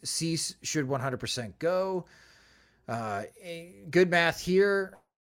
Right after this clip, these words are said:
uh, for Maddie. Yaz, eighteen million, gone. Lynn, eighteen million, gone. Graveman and Kelly, eighteen million, all off the book next year. Yes, that does help. What doesn't help for the White Sox before you start thinking they got fifty-four million dollars to spend,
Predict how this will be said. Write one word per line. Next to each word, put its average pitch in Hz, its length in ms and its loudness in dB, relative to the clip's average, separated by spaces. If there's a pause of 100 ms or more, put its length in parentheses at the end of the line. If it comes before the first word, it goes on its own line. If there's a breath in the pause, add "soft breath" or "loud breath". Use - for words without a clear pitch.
uh, 143 180 -4
for 147 160 -4
Maddie. 170 420 2
Yaz, 156 360 2
eighteen 165 420 -4
million, 165 540 -2
gone. 160 580 2
Lynn, 165 300 0
eighteen 156 400 -6
million, 156 500 -2
gone. 156 600 0
Graveman 156 440 2
and 151 80 -4
Kelly, 156 460 -2
eighteen 151 420 -6
million, 151 480 -4 (100)
all 147 280 -2
off 147 180 0
the 135 80 -8
book 151 340 0
next - 360 -4
year. 156 420 2
Yes, 135 360 -2
that 127 180 -4
does 143 280 -4
help. 151 380 -4 (360 soft breath)
What 123 200 -2
doesn't 147 300 2
help 147 240 -2
for 160 100 -2
the 147 80 0
White 147 280 -2
Sox 143 320 0
before 143 360 -2
you 135 160 0
start 143 280 0
thinking 143 460 -6
they 147 140 0
got 175 280 2
fifty-four 294 680 0
million 294 320 4
dollars 269 440 4
to 165 100 -2
spend, 147 500 -2